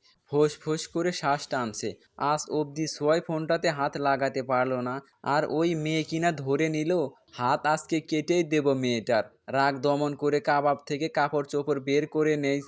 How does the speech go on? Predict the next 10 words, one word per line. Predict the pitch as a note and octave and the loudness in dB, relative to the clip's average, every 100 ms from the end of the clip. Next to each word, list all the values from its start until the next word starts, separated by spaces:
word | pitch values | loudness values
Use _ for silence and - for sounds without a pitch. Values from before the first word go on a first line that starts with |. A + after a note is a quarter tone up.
| - _ A#2 | -14 _ -8
গোসল | A#2 D3 D3 F#3 | 0 0 2 0
সে | F#3 F#3 | 2 0
করবেই | F3+ D#3 C#3+ C3 C#3+ | 0 0 0 0 0
না। | C3 G2 - | 0 -4 -6
ঠান্ডা | C#3+ C#3 D3+ D#3+ | -4 -2 2 2
পানি | D#3 D#3 | 2 0
দিয়ে | D3+ D#3+ | 0 0
গোসল | C#3+ D3 E3+ | 0 0 -2
করার | D#3+ D#3 D3+ | 0 4 4
চেয়ে | D3+ - C#3 | 2 0 -2